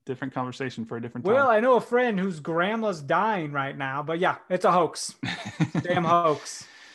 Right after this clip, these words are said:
Speaker 1: So, but I mean, like I said, I, you know, there, there, there are a couple of big hurdles before we get to that point. Number one being Minnesota, and number two being either F C Dallas or Seattle.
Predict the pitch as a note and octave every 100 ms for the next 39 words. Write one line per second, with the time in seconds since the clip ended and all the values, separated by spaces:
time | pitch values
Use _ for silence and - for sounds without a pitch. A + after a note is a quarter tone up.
0 | _ _ - B2+ A#2+ A#2+ C#3 A#3+ - B2+
1 | D3+ A3 G3+ G3 G#3 G3 - A2 - C#3+
2 | D3 - D3 A#2+ D3 - C3+ D#3+ D#3 C#3
3 | E3 F3+ F3+ - - A#2 B2+ D#3+ D#3 D3+
4 | D#3 D#3+ F3+ F3 F3+ D3 F#3 B2+ D#3 -
5 | - - C3+ C#3+ D3 D3+ D#3+ D#3+ F#3 C#3+
6 | - _ _ _ _ _ _ _ A#2+ B2
7 | B2 C3 C3 C3 C3 - - C#3 C#3 F3+
8 | C#3+ D3+ - C3 B2 B2+ C#3+ C3+ B2+ C3
9 | B2+ C3 - B2 B2 B2 C3 B2 C#3+ D#3
10 | A#2 -